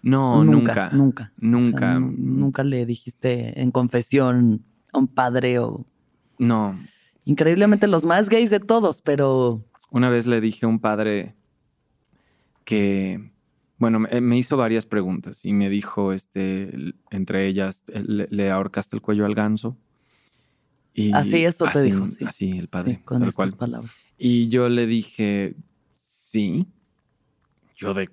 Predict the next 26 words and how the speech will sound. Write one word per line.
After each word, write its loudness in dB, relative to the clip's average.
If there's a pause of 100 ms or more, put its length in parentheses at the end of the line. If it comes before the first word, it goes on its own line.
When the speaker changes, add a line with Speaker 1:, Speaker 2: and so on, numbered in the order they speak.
(640)
Speaker 1:
catorce -6
años. -14
Speaker 2:
Claro. -20 (300)
Speaker 1:
Y -6
me 0
dijo, -4 (560)
"No 0
hagas -4
eso, -2
¿quieres 0
que -4
tus -10
hijos -2
salgan 2
con -2
síndrome 2
de 2
Down?". -2 (500)
Speaker 2:
¡Guau! 0 (1300)
Increíble. 0
Speaker 1:
Siempre -2
me 0
gustó -6
aprender -2
de -4
ciencia -4